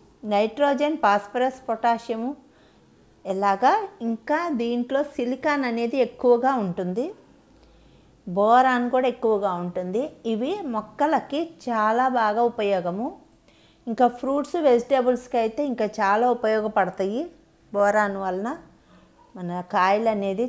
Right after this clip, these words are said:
చాలా బాగా నాణ్యతగా ఉంటాయి. అందుకని అవి మనం కంపోస్ట్ చేసి దాంట్లో మన మొక్కలకు అందే వరకు చాలా వరకు దాంట్లో విటమిన్స్ అనేవి తగ్గిపోతాయి.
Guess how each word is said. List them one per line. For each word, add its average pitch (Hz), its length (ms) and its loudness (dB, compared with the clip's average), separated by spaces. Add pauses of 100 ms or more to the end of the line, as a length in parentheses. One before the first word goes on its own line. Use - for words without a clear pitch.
చాలా 208 340 -2
బాగా 190 320 0 (760)
నాణ్యతగా 220 680 -2 (100)
ఉంటాయి. 180 480 0 (1800)
అందుకని 214 500 -2 (1000)
అవి 214 220 -2
మనం 220 180 -4 (120)
కంపోస్ట్ 302 480 -2 (100)
చేసి 233 380 -2 (1000)
దాంట్లో 247 480 0 (720)
మన 214 100 -4 (120)
మొక్కలకు 262 420 0
అందే 226 320 2
వరకు 214 240 4 (180)
చాలా 220 320 4 (120)
వరకు 214 240 0 (140)
దాంట్లో 208 380 -2
విటమిన్స్ 247 500 -2
అనేవి 202 300 -4 (120)
తగ్గిపోతాయి. 196 840 -2